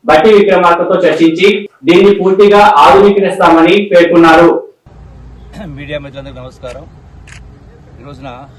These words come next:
Speaker 2: టూరిజం ప్రమోషన్లో భాగంగా నిజాం సాగర్ రావడం జరిగింది. ఈ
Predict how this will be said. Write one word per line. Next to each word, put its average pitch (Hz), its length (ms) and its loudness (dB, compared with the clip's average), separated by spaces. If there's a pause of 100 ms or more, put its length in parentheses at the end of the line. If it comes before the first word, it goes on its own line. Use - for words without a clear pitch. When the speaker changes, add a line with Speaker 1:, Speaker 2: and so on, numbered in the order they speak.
(760)
Speaker 2:
టూరిజం 147 580 -20
ప్రమోషన్లో 131 840 -20
భాగంగా 120 520 -18 (840)
నిజాం 135 340 -16
సాగర్ 127 340 -18
రావడం 117 300 -18
జరిగింది. 98 360 -20 (760)
ఈ 127 40 -20